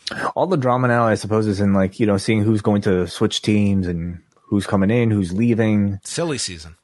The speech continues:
Speaker 1: Silly season, yeah. So, anyway, uh, let's go up next to Muggin, who says, "John had it right with his article about A-,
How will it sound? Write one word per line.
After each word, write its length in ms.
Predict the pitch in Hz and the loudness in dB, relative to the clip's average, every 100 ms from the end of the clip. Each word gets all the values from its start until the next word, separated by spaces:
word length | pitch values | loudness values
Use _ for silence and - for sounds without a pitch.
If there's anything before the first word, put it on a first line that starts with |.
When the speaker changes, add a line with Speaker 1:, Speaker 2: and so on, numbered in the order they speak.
| _ _ _ - | _ _ _ -8
Speaker 1:
Silly 300 | - 101 98 | 0 2 2
season, 340 | 90 85 85 | 0 -2 2
yeah. 220 | 95 85 - - - - | 2 2 -4 -18 -20 -20
So, 400 | - - 85 85 - _ _ - - - - - | -8 -2 0 -2 -6 _ _ -16 -16 -18 -20 -4
anyway, 380 | 98 101 80 85 - - | 2 4 2 -2 -10 -2
uh, 260 | 101 110 - | 2 2 2
let's 180 | 139 | -2
go 120 | - 147 | 0 0
up 100 | 165 | 2
next 200 | 143 - | -2 0
to 80 | |
Muggin, 540 | 131 131 170 151 120 92 | 0 0 0 0 0 0
who 280 | - 175 143 | 0 0 0
says, 720 | - 214 143 98 87 - - _ _ _ _ _ _ - | 0 0 2 0 -2 -8 -12 _ _ _ _ _ _ -4
"John 200 | 202 220 | 0 2
had 160 | 196 | 2
it 60 | 151 | 2
right 220 | 113 127 - - - _ _ _ _ - | 2 0 -2 -10 -20 _ _ _ _ -4
with 120 | 151 | 0
his 140 | 135 123 | 2 2
article 340 | 120 143 143 | 2 2 0
about 220 | 127 123 | 2 0
A-, 420 | 101 107 127 123 | 0 0 2 2